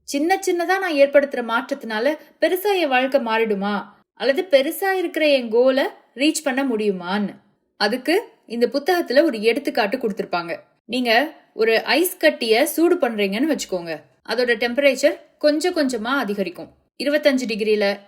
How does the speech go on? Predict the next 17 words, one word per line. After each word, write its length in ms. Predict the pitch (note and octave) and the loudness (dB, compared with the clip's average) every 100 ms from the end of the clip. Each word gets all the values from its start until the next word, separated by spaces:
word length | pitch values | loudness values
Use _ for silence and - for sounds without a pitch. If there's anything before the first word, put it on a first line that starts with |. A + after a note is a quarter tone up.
| _ - | _ -8
இருபத்தி 380 | C4 D#4 - C#4+ | -4 -4 0 2
ஆறு 260 | A#3+ B3+ | 2 0
டிகிரில, 420 | A#3+ G#3+ A3 G#3 G3 F#3+ - _ _ B3+ | -4 -4 -2 0 -2 -4 -14 _ _ -2
இருபத்தி 360 | D#4 F4+ E4+ B3 | 0 0 0 0
ஏழு 280 | C#4 E4+ E4+ | 2 2 2
டிகிரி 280 | C4 C#4 D4+ | 0 0 0
வரைக்கும் 420 | A#3+ G#3 C4+ E4+ - _ _ | 0 0 -2 -2 -6 _ _
எந்த 360 | G3+ A#3+ D4+ E4 | -6 -2 2 2
மாற்றமும் 480 | A#3+ A3+ A#3 A#3 D4+ | 0 -2 -4 -2 0
ஏற்படாது. 460 | B3 A3+ F#3+ D#3+ - _ _ _ | 0 0 -2 -4 -10 _ _ _
ஆனா 140 | B3 A#3+ | -4 -2
திடீர்னு 500 | A3+ A#3 D#4 C4 C#4 G4 _ _ | -2 -2 0 0 -2 -4 _ _
முப்பத்தி 300 | B3+ C#4 F#4+ | -6 -2 2
ரெண்டு 200 | G4 E4 C4+ | 2 2 0
டிகிரி 260 | B3+ B3 | -2 -2
செல்சியஸ் 460 | A#3 A#3+ A#3+ C4+ C4 | -2 -2 0 -2 -2
வரும்போது 500 | A3 A3 G#3+ G3+ | -2 -2 -2 0